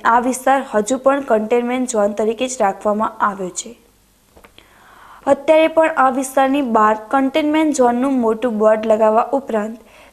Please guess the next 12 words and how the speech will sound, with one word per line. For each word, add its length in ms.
વિસ્તારમાં 640
પ્રવેશ 340
કરવાના 440
તમામ 340
માર્ગોને 440
સીલ 220
કરી 300
દેવામાં 440
આવ્યા 360
છે 140
અને 260
બહાર 240